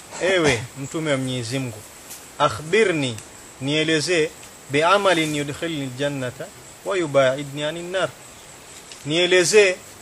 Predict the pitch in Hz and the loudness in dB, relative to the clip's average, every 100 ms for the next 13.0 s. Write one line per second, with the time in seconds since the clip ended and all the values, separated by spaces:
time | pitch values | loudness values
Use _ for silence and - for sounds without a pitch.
0 | - - - - - - - 175 190 240 | -20 -20 -20 -20 -20 -14 2 6 8 8
1 | 226 202 175 175 170 175 170 190 - - | 8 6 4 4 6 6 4 -2 -8 -20
2 | - - - 139 170 160 165 160 160 175 | -20 -18 -10 0 2 2 0 -4 -4 -2
3 | 156 151 147 - 180 214 240 - - - | 0 0 -2 -6 -6 -6 -12 -20 -20 -20
4 | - - - - - - - - 135 147 | -20 -20 -20 -20 -20 -18 -18 -16 -6 0
5 | 170 220 247 - - - - - 147 139 | 4 4 4 -8 -20 -20 -20 -12 -8 0
6 | 160 160 160 151 160 160 180 170 151 147 | 2 2 -2 0 0 4 4 4 2 2
7 | 160 165 - 139 - - - - - - | 2 -4 -2 -2 -2 -14 -20 -20 -20 -8
8 | 123 135 143 139 110 113 107 113 104 98 | -4 -2 -2 -2 -4 -6 -8 -8 -10 -14
9 | - - - - - - - - 151 147 | -16 -16 -18 -18 -18 -18 -6 4 6 6
10 | 135 151 - - - - - 151 147 147 | 2 -2 -12 -18 -18 -20 -12 -6 -4 0
11 | 131 135 143 135 120 147 135 123 131 123 | 0 2 2 0 -2 -2 -2 -4 -6 -6
12 | 127 143 127 123 110 127 127 135 165 | -6 -8 -6 -8 -8 -6 -4 -4 -4